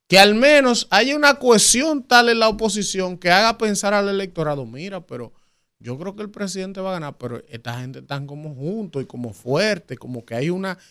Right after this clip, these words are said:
un asunto en serio." Como la oposición no ha logrado eso,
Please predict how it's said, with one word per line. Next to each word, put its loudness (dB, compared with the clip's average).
un 0
asunto 0
en 4
serio." 2
Como -14
la -2
oposición -6
no -4
ha -2
logrado 0
eso, -6